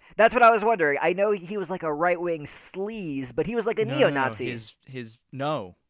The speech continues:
Speaker 2: not a neo-Nazi, a Nazi Nazi.
Speaker 1: Like a throwback Nazi, like a,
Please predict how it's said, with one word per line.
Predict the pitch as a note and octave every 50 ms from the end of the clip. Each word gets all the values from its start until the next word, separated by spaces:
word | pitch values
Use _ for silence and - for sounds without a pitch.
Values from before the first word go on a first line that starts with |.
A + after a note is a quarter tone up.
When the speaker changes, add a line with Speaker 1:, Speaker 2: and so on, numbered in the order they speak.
| _ _ _ _ _ _
Speaker 2:
not | A#2+ A#2+ C3 C#3+ C#3+
a | B2
neo-Nazi, | A2 G#2 B2 C#3 D3 C3 A2+ G2+ G2 F#2 E2+ D#2 - - - F2 D#2 E2 A2 A2 _
a | - G#2
Nazi | G2+ G2+ A2+ C3 C#3 - - - G2 F#2+
Nazi. | F#2 F#2+ E2+ - - - - F2 D#2 E2+ G#2 -
Speaker 1:
Like | B2+ D3 -
a | C#3+
throwback | - - - C#3 C3 C#3 D#3 D#3 G3+ G#3+ - -
Nazi, | A#3+ A#3+ B3 A#3+ - - C4
like | G3 C#3+ -
a, | C3 A#2+ A#2 A2+